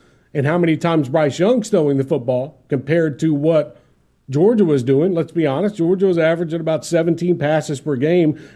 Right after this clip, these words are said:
and they were running the ball so much you didn't need them in the second half. Well, what's that do? That cuts back on Jermaine Burton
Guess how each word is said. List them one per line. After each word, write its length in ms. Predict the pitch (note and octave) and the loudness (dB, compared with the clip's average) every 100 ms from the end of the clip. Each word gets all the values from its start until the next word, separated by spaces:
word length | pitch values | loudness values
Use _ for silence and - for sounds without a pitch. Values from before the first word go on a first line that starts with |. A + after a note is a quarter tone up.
| - | -2
and 100 | D#3 | 0
they 80 | E3 | 2
were 80 | |
running 280 | C#3 D3+ G#3 | 2 2 2
the 60 | D3 | 2
ball 220 | C#3+ C#3+ | 2 2
so 180 | D3 C#3+ | 0 -2
much 300 | C3+ D#3 - | 0 -2 -2
you 60 | C#3+ | -4
didn't 160 | D#3 | -2
need 140 | D3+ E3 | 0 0
them 100 | D#3+ | 2
in 40 | D3+ | 0
the 60 | |
second 340 | C3 F3+ F3 C3+ | 0 -2 -2 -2
half. 280 | F3+ F3+ - - - - | 0 -2 -6 -18 -16 -2
Well, 120 | G3 | 2
what's 220 | A3+ - | 2 2
that 220 | A#3+ C#4 | 2 2
do? 240 | F#3 A#2 - - _ | 2 -2 -4 -18 _
That 160 | A3 A3 | -6 0
cuts 220 | A#3+ F#3 | -2 2
back 240 | A3 A3+ | 0 2
on 100 | A3 D#3 | 0 0
Jermaine 360 | F3 A3 G3+ | 2 2 2
Burton 420 | D3 A#3 A3+ G2+ | 2 0 -2 -12